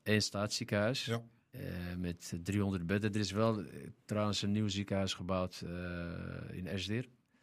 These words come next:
Speaker 2: Oké, sinds kort of?
Speaker 1: Ja, het is, het is al een tijd, eh, klaar, maar nog steeds niet open. Ik weet eigenlijk niet waarom, maar het zal.
Speaker 2: Misschien ook vanwege corona en alle wacht, eh,
Speaker 1: Kan,
Speaker 2: lijsten,
Speaker 1: kan, ja, of
Speaker 2: apparatuur, chiptekorten.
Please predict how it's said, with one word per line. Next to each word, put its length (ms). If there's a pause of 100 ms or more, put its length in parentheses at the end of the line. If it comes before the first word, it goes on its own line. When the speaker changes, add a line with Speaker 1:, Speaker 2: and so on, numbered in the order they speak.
Speaker 2:
Oké, 340
sinds 240
kort 240
of? 240 (320)
Speaker 1:
Ja, 260
het 100
is, 100
het 220
is 340
al 100
een 120
tijd, 420
eh, 200 (920)
klaar, 420
maar 160
nog 120
steeds 220
niet 140
open. 520
Ik 60
weet 100 (140)
eigenlijk 240
niet 120
waarom, 280
maar 120 (640)
het 100
zal. 200
Speaker 2:
Misschien 280
ook 100
vanwege 280
corona 600
en 80
alle 200
wacht, 340
eh, 60
Speaker 1:
Kan, 320
Speaker 2:
lijsten, 340
Speaker 1:
kan, 100
ja, 60
of 80
Speaker 2:
apparatuur, 600
chiptekorten. 840